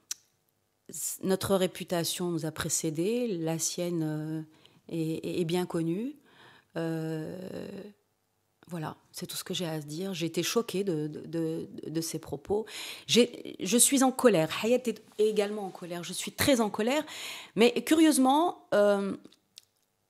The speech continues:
moins en colère que quand nos images que nous avions achetées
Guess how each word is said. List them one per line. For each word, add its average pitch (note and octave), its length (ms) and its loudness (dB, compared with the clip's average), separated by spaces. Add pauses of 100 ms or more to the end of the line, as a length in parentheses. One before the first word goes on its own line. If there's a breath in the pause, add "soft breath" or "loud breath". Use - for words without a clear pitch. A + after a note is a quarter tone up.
(220)
moins C4 380 6
en A#3+ 100 4
colère A#3+ 360 0
que G3+ 140 -2
quand A3 180 -2
nos G3+ 160 -2
images F3+ 1000 0 (920)
que G3 100 -6
nous F3 200 -2
avions F3 320 2
achetées D#3 560 -4